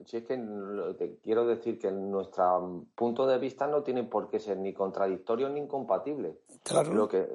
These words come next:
Speaker 1: lo que estoy diciendo simplemente es que Estados Unidos se comporta como un imperio depredador. Y el, el ejemplo que pongo es un ejemplo muy sencillo que se ve en muchas películas.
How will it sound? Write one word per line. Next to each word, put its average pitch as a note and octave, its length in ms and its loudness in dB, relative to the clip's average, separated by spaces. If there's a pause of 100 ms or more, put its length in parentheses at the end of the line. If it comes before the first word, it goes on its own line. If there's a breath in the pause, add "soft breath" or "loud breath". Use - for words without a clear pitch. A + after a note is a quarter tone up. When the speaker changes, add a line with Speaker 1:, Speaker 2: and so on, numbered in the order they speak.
(140)
Speaker 1:
lo A2+ 240 2
que A2 80 -2
estoy C#3 220 -8
diciendo C#3 480 -6
simplemente A#2 800 -4 (280)
es - 160 2
que A2 320 0
Estados C#3 520 0
Unidos C#3+ 380 -2
se A#2+ 120 -4
comporta B2+ 720 2
como A#2 160 -4
un B2 60 -4
imperio A#2 380 -2
depredador. F2+ 680 0 (480)
Y G#2+ 140 0
el, G#2+ 260 0
el G#2+ 140 2
ejemplo C#3+ 480 0
que C#3+ 100 2
pongo D3+ 300 0
es C#3+ 120 -2
un C3+ 120 -2
ejemplo C3+ 680 -2 (220)
muy C3 200 2
sencillo C3+ 640 0
que G#2 160 0
se G2+ 120 -4
ve A2+ 80 2
en A#2+ 60 -2
muchas C3+ 360 0
películas. F2+ 600 -4